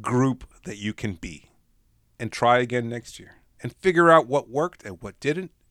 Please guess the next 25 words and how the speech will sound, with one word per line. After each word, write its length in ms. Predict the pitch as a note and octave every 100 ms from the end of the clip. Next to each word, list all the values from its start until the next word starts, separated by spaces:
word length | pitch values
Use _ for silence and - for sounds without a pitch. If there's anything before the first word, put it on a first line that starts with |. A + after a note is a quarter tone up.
| -
and 100 | G2
then 140 | G2
see 240 | - C3 B2+
what 180 | B2+
changes 380 | - B2+ B2+ B2+
you 80 | A#2+
can 120 | A#2+
make 160 | A2+ A2+
the 100 | A2
following 380 | A2 G#2+ G#2+ G2+
season. 400 | - F2+ F2 - _ _ _ _ _ _ -
Now, 500 | C#3 G3 A3+ A3 - -
it's 240 | D3+ -
no 140 | - G3+
longer 340 | F#3+ G3 F3+
the 100 | D#3
twenty 300 | - E3 E3
twenty-one 480 | D#3 D#3+ C#3+ C#3 C#3
offseason. 540 | A#2+ A#2 - F#2+ F#2+
We're, 220 | A#2 D#3
we're 140 | C#3+ E3
past 400 | - D#3 C#3 -
all 120 | F#2+
that, 160 | F2 E2+
right? 260 | G2+ B2